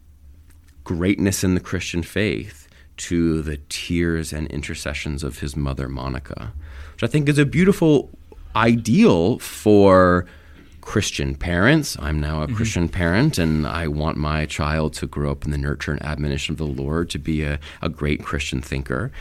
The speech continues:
Speaker 1: And there is something important, I think, about the life of intercession, um, both for those in our family, but then also those in our broader Christian community. Uh, the life of Christian thinking is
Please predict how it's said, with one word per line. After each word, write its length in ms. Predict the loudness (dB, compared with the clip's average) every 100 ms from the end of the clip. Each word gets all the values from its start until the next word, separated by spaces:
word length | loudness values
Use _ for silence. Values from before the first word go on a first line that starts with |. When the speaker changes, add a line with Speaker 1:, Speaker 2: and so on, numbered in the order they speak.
| -12 -14 -18 -4
Speaker 1:
And 460 | 2 4 6 6 4 0
there 340 | 0 4 4
is 160 | 4 2
something 300 | 0 2 0
important, 480 | 0 -2 -4 -2 -4
I 20 |
think, 240 | -4 -6
about 480 | -6 -6 -4 -6 -8
the 380 | -8 -4 -2 -2
life 760 | -2 -2 -2 -2 0 -2 -4 -10
of 300 | -8 -8 -8
intercession, 1040 | -4 -4 -4 -6 -6 -4 -4 -4 -6 -6 -8 -12 -20 -18 -4
um, 520 | 0 2 2 0 -2 -10 0
both 280 | 6 6 6
for 400 | 0 -6 2 2
those 340 | 4 4 2
in 80 | 0
our 120 | 0
family, 600 | 0 0 2 2 2 2
but 140 | 0 0
then 140 | -2
also 380 | 0 0 0 0
those 420 | 0 0 2 0
in 60 | 0
our 100 | -2
broader 600 | -2 -2 0 0 -2 -4 -8 -20 -10
Christian 420 | -6 -4 -2 -2
community. 840 | -2 0 2 2 2 -2 -4 -6 -8 -16 -14 -6
Uh, 140 | -6 -4
the 200 | 0 2
life 360 | 4 4 2 0
of 140 | -6
Christian 340 | -6 -4 -4
thinking 480 | -2 -2 0 -2 -2 -2
is 440 | -2 -2 -4 -8